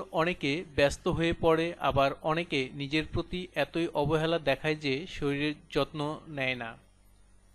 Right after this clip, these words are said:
বিয়ের পর ওজন বাড়ার বড় কারণ এই অলস্য।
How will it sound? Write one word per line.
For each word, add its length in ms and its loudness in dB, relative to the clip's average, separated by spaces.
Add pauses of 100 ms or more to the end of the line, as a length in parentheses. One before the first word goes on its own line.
(540)
বিয়ের 300 2
পর 180 4 (180)
ওজন 260 -4 (220)
বাড়ার 300 6 (300)
বড় 220 6 (140)
কারণ 240 4 (120)
এই 180 -2 (280)
অলস্য। 420 0